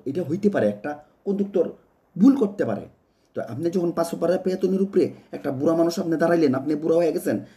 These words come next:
পাঁচপাড়া পেয়াতনের উপরে খাড়াইলেন, খাড়া-, দাঁড়াইয়া সেরে তো আপনি হুট করে রাস্তাটা পার হইবেন না, টাস করে রাস্তার মধ্যে আপনি পা দিয়া লেবেন না, ঠিক আছে? একটা পথচারী হিসাবে এই পাঁচপাড়া পেয়াতনে পথচারীরই অগ্রাধিকার আছে। পথচারীর অগ্রাধিকার থাকা সত্ত্বেও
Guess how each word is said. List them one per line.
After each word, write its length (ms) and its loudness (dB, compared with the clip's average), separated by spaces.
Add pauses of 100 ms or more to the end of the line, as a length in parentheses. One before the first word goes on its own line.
(120)
পাঁচপাড়া 400 -2
পেয়াতনের 360 0
উপরে 160 -4
খাড়াইলেন, 500 2 (420)
খাড়া-, 220 0
দাঁড়াইয়া 340 4
সেরে 220 4
তো 120 2
আপনি 120 6
হুট 260 4
করে 140 0
রাস্তাটা 320 0
পার 140 -4
হইবেন 200 0
না, 200 -6 (440)
টাস 200 -2
করে 200 4
রাস্তার 260 0
মধ্যে 180 0
আপনি 180 0
পা 120 -2
দিয়া 160 4
লেবেন 200 2
না, 160 -2 (360)
ঠিক 140 -4
আছে? 200 4
একটা 220 0
পথচারী 400 -2
হিসাবে 300 0 (340)
এই 100 0
পাঁচপাড়া 480 -2
পেয়াতনে 400 0 (160)
পথচারীরই 560 4
অগ্রাধিকার 520 4
আছে। 260 -6 (360)
পথচারীর 420 0
অগ্রাধিকার 440 0
থাকা 240 -8
সত্ত্বেও 320 0